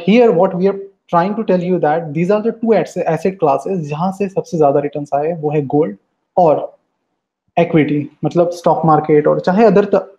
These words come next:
इक्विटी मतलब क्या कि आप कंपनी के शेयर्स ले रहे हो, उसके बदले में कंपनी में इन्वेस्ट कर रहे हो। ऐसा आप कहाँ-कहाँ कर सकते हो? आप कंपनी में इन्वेस्ट करते हो तब कर सकते हो,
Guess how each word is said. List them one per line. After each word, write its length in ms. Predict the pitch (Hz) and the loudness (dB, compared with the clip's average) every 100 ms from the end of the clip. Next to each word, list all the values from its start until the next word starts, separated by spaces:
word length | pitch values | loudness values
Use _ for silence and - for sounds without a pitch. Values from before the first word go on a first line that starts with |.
| _ | _
इक्विटी 400 | 185 190 254 254 | -2 2 4 6
मतलब 300 | 247 196 214 | 6 4 0
क्या 180 | 208 160 | 2 0
कि 140 | 170 196 | 2 0
आप 120 | 196 | 0
कंपनी 260 | 180 175 202 | -2 -2 -4
के 100 | 226 | -4
शेयर्स 340 | 185 175 185 | 0 -2 0
ले 80 | 180 | -2
रहे 80 | 190 | 0
हो, 60 | |
उसके 200 | 185 185 | -2 0
बदले 200 | 156 151 | 0 0
में 120 | 170 | -2
कंपनी 260 | 180 151 160 | -4 -4 -2
में 120 | 180 | -2
इन्वेस्ट 260 | 147 143 - | -2 -4 -4
कर 120 | 139 | -2
रहे 120 | 139 | -2
हो। 120 | 139 170 | -2 0
ऐसा 220 | 175 202 | 2 2
आप 140 | 190 | 0
कहाँ-कहाँ 360 | - 170 165 185 | 0 0 2 2
कर 140 | 185 | 2
सकते 300 | 175 170 - | 0 -2 -2
हो? 80 | 185 | 0
आप 160 | 170 - | 0 0
कंपनी 260 | 156 156 180 | -2 0 2
में 100 | 175 | 2
इन्वेस्ट 320 | 170 185 - | 2 -2 0
करते 180 | 175 180 | 0 2
हो 60 | |
तब 180 | 180 - | 0 0
कर 120 | 165 | 0
सकते 240 | 160 160 170 | 2 0 0
हो, 200 | 175 | -2